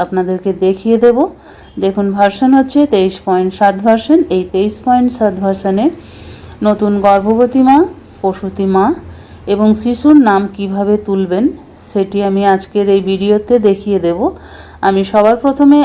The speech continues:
একটি গর্ভবতী মায়ের নাম আপনাদের সামনে তুলে দেখাবো,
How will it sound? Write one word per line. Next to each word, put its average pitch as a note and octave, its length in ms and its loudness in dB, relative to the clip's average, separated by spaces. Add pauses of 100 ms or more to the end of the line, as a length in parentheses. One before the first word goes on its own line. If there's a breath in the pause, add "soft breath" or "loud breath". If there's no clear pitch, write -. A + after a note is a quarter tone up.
(100)
একটি F#3+ 220 -4
গর্ভবতী G3+ 560 -2
মায়ের A3+ 380 2
নাম A3 300 2
আপনাদের F#3 340 -4
সামনে F#3+ 420 -4 (400)
তুলে F#3 220 0 (120)
দেখাবো, E3+ 360 -4